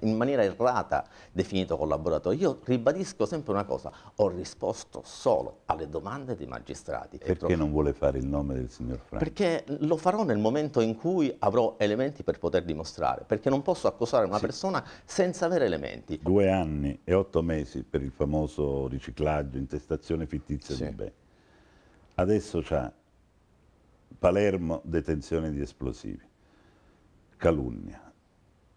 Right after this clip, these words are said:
Speaker 2: Caltanissetta, calunnia, favoreggiamento personale. Lei, lei, insomma, se viene condannato, i due anni e otto mesi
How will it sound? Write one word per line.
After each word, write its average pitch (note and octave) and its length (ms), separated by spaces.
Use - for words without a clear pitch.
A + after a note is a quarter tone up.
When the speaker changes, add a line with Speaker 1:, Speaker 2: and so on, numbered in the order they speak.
Speaker 2:
Caltanissetta, E2+ 880
calunnia, D2 500
favoreggiamento D2 720
personale. C2 560
Lei, D2 400
lei, E2 260
insomma, - 300
se - 180
viene D#2+ 220
condannato, D#2+ 920
i C#2+ 120
due D#2 180
anni D#2 540
e C#2 120
otto C#2+ 240
mesi D#2 540